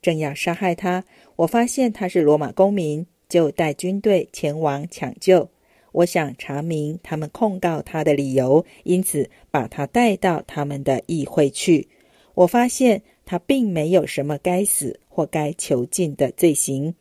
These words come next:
他们对他的控告无非牵涉到他们法律上的问题。后来有人向我报告犹太人图谋杀害他，我立刻决定把他解到你那里去，同时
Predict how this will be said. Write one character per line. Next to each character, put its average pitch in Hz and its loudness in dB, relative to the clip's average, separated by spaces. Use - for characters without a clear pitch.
他 165 -4
们 170 -2
对 165 4
他 143 -6
的 151 2
控 226 -2
告 185 2
无 151 0
非 156 -2
牵 240 0
涉 226 2
到 160 -2
他 - -8
们 151 -6
法 - -4
律 147 0
上 147 -6
的 135 -2
问 156 0
题。 139 -6
后 262 4
来 190 4
有 185 8
人 143 4
向 165 0
我 147 -2
报 175 0
告 160 0
犹 160 4
太 170 0
人 147 4
图 143 -4
谋 147 0
杀 170 -4
害 165 -2
他， 175 -4
我 165 6
立 233 2
刻 208 2
决 156 2
定 160 -4
把 131 -6
他 143 -10
解 - 0
到 175 -2
你 151 -6
那 147 -6
里 131 -2
去， 165 0
同 165 0
时 160 0